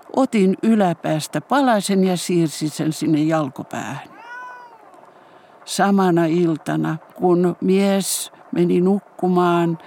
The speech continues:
hän veti peiton korviinsa saakka ja ajatteli, "Kyllä minulla on ihana ja huolehtivainen vaimo.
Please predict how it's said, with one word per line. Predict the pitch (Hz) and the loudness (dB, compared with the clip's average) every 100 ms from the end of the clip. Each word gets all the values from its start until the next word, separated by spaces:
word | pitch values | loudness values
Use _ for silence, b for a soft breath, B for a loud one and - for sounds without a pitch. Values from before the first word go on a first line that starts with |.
| B B B | B B B
hän | - 196 180 | 0 2 2
veti | 202 - 202 | 0 0 -4
peiton | - 202 202 185 175 170 | -2 0 0 0 -2 -2
korviinsa | 202 214 196 175 165 160 170 | 2 0 2 2 0 0 -2
saakka | 160 - 170 165 - - 165 | -6 -2 -2 -2 -6 -6 -4
ja | 160 165 - | -2 -2 -4
ajatteli, | 165 160 156 - - 143 - - - B B B - | -4 -2 -4 -8 -10 -10 -8 -12 -12 B B B -10
"Kyllä | - 185 185 180 175 | -2 0 2 2 2
minulla | 180 180 175 175 180 175 | 2 2 2 0 0 0
on | 175 - - | 0 -4 -4
ihana | 214 208 170 175 160 165 | 0 0 0 -2 0 0
ja | 160 165 165 | 0 -2 -2
huolehtivainen | 180 180 160 156 156 - 165 165 160 165 165 160 | -2 0 -2 -4 -8 -8 -6 -4 -2 0 -2 -2
vaimo. | 180 170 165 156 170 | -2 0 -2 -2 -6